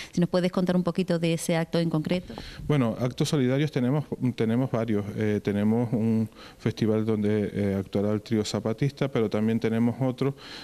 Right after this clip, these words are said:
Speaker 2: eh, en el que estamos todavía trabajando, el día, el dos de, de enero, que serán nuestras jóvenes voces del, del municipio las que harán un festival, pero también se sucede, se suceden los actos,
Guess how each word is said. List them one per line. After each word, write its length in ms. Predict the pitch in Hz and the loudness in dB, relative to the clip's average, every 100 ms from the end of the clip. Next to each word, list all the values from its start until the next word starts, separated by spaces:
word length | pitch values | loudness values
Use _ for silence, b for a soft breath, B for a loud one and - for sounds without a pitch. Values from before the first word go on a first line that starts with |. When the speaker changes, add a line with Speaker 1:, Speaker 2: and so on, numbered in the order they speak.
| B | B
Speaker 2:
eh, 220 | 113 110 107 | -2 2 2
en 80 | 107 | 2
el 100 | 104 | 0
que 60 | |
estamos 300 | 101 107 107 | -2 0 0
todavía 480 | 113 98 104 110 107 | 0 0 2 2 0
trabajando, 880 | 107 110 113 - 131 127 135 135 87 | 0 0 -2 -2 0 0 0 -2 -2
el 120 | 107 | -2
día, 200 | 101 110 104 113 | 0 0 0 -2
el 240 | 104 92 - | -4 -6 -4
dos 380 | 110 107 135 - - - | -2 0 0 -2 -12 -8
de, 180 | 123 117 | -2 -2
de 320 | - 113 110 | 2 2 2
enero, 360 | 113 120 123 160 B B B - | 2 2 0 -2 B B B -6
que 120 | 117 | -2
serán 420 | - 113 117 113 | 0 2 2 2
nuestras 460 | 113 - 107 107 - | 0 0 -2 -2 -2
jóvenes 400 | 120 117 123 120 | 0 2 2 0
voces 320 | 127 120 113 | 0 -2 0
del, 340 | 110 107 104 | 0 2 2
del 140 | 110 107 | 0 2
municipio 640 | 107 110 - 117 123 131 | 2 2 0 0 0 0
las 140 | 117 | 0
que 120 | 107 110 | 0 0
harán 380 | 110 113 120 B B B - | 0 0 0 B B B -2
un 160 | 127 | -2
festival, 680 | 123 123 - 104 107 117 113 B B - | 0 -2 0 0 2 0 -2 B B -4
pero 180 | 113 104 | -2 0
también 420 | 104 107 120 147 | 2 2 2 0
se 120 | 139 | -2
sucede, 380 | 117 107 117 110 | -2 0 0 0
se 220 | 104 120 | -2 -4
suceden 380 | 110 107 110 104 | -2 -2 0 0
los 160 | 98 120 | 0 0
actos, 400 | 147 131 110 | -2 0 -2